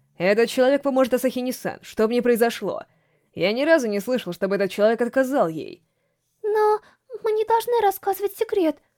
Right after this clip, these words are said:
Speaker 1: «Предоставь это мне». Интерком находился сбоку на громадных золотых воротах. Прежде чем я нажму на кнопку вызова,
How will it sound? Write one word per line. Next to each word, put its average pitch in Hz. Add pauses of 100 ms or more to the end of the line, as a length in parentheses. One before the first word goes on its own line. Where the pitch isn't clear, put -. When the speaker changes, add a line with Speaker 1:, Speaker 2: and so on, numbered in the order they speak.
(240)
Speaker 1:
«Предоставь 190
это 240
мне». 214 (500)
Интерком 233
находился 277
сбоку 226
на 180
громадных 254
золотых 262
воротах. 285 (460)
Прежде 240
чем 285
я 277
нажму 277
на 254
кнопку 214
вызова, 190